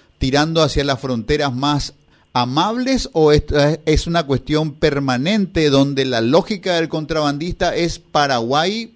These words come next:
produce menos huevos de lo que consume y la diferencia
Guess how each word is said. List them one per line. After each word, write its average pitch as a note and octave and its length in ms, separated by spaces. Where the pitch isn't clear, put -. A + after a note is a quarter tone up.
produce D#3+ 680
menos C#3+ 540
huevos D3 360
de D3 60
lo D3+ 100
que D3+ 140
consume F3+ 540
y C#3 100
la B2+ 120
diferencia C3+ 720